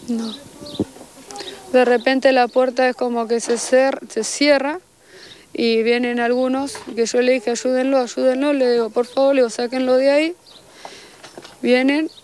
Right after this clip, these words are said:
y empiezan a patear la puerta y no había forma de abrir la puerta. Y no hubo forma de abrir la puerta hasta, hasta que terminaron los bomberos de apagar y la empezaron a patear. La puerta está media torcida.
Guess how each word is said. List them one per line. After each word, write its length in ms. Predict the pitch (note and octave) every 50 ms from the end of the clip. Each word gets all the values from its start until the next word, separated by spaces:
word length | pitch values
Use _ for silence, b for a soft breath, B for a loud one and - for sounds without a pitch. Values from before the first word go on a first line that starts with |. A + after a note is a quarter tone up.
| _ _ -
y 120 | B3+ A#3
empiezan 380 | A3+ G#3 A#3 B3 A#3+ - D4 C4+
a 60 | C4+
patear 360 | A#3+ B3+ B3+ A#3 C4 C4 C4+ C4+
la 120 | C4 C4
puerta 320 | - C4 C#4 C#4+ C4+ D4+
y 40 | D4+
no 80 | C#4+ C4+
había 200 | C4 C4 B3 B3+
forma 360 | - - B3+ C4 C4 C4 C4
de 80 | B3+ B3
abrir 240 | B3 A#3 B3 B3+
la 160 | B3+ B3 B3 A#3
puerta. 400 | C4 C4+ C4 B3+ A#3+ - A#3 A#3 _ _ _ - _ - - - - - - - - _ _ _ _ _ _ _ _ - - -
Y 160 | B3 A#3+ A#3
no 140 | A#3+ B3 B3
hubo 120 | B3 A#3+
forma 300 | A3+ - A#3+ B3 B3 A#3+
de 40 | A#3+
abrir 200 | A#3+ A#3+ A#3+ A#3
la 140 | A#3 A#3 A3+
puerta 400 | G#3+ - - C4 C4+ C4 - D4
hasta, 480 | C#4 - - B3 A#3+ A3+ A3 G#3+ G#3 G3 G3+ F#3+ - - - -
hasta 140 | A3+ A3 A3
que 100 | A3 G#3+
terminaron 420 | A3+ A3+ A3+ A3+ A#3+ B3+ B3+ B3+
los 120 | B3+ A#3+ A#3+
bomberos 400 | A#3 A#3+ B3 B3+ B3+ B3+ B3+ B3+
de 80 | B3+ B3
apagar 500 | A#3+ A3+ - A#3+ A#3+ A#3+ B3+ C4 C#4 C#4
y 80 | C#4
la 100 | C4 B3
empezaron 540 | A#3 A3 A#3 A3 - B3 B3 B3 B3 B3 A#3+
a 80 | A#3+ A3+
patear. 380 | - B3 B3 A#3+ C#4 D4 D4
La 120 | C#4 A#3 G#3+
puerta 300 | A3 A3+ A3+ G#3+ A3 G#3+
está 180 | - - A3
media 340 | A3 A3+ A3 A3+ A3+ A3+ A3
torcida. 520 | A3 A#3 A#3+ B3 - - E4 D#4+ D#4 D#4